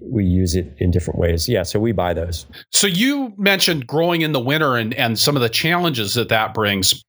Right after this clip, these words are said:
Speaker 2: with your location, 'cause you guys have a really dry season in the summertime and then a really, and, and, and is it a,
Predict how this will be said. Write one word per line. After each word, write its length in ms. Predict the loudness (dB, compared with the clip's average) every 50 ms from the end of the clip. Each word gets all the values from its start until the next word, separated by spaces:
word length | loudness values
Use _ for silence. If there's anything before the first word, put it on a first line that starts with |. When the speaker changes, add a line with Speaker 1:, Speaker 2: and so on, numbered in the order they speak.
| _ -6 -4
Speaker 2:
with 180 | -4 -2 0
your 140 | 0 0 2
location, 800 | 2 0 0 0 -2 0 0 2 0 0 0 0 -2 -4 -6 -8 -4 -2
'cause 180 | 0 0 2
you 100 | 0 2
guys 220 | 2 0 0 0 0
have 160 | 0 0 2
a 180 | 0 0 0 0
really 260 | 0 0 2 2 0
dry 460 | 0 -2 -2 0 2 2 2 2 0 0
season 460 | 0 -2 0 0 0 2 2 2 2
in 100 | 0 0
the 60 | 0
summertime 600 | 0 0 2 2 0 -2 -2 0 0 0 2 0
and 80 | 0 0
then 100 | 0 0
a 40 |
really, 420 | 2 0 2 2 2 -2 -2 -6 _ _ -2 -2
and, 140 | -2 -2
and, 340 | 2 0 0 0 -2 -6 -8 _ _ _ -2
and 140 | -2 -2 0
is 220 | 0 0 2 2
it 100 | 2 2
a, 280 | 2 0 0 -2 -6